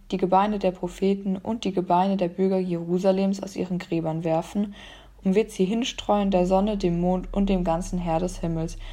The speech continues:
die sie geliebt und denen sie gedient haben, denen sie nachgelaufen sind,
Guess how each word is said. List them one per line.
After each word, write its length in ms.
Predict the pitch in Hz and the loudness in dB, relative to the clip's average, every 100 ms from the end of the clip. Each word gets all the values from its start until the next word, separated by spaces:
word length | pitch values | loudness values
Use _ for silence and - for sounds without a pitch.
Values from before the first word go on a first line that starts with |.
| - - | -14 -4
die 80 | 180 | 0
sie 120 | 180 | 2
geliebt 520 | 180 170 190 226 - - - - | 2 2 0 -2 -8 -20 -20 -4
und 200 | 196 190 | 0 4
denen 180 | 202 202 | 4 4
sie 140 | 202 | 2
gedient 480 | 202 196 185 175 175 | 2 2 2 2 0
haben, 400 | 175 165 170 175 - _ _ | 0 0 -4 -10 -20 _ _
denen 200 | - 170 | -2 0
sie 100 | 165 | 0
nachgelaufen 720 | 165 165 190 - 208 208 208 202 | 4 4 4 2 2 2 2 0
sind, 300 | 202 208 | 0 0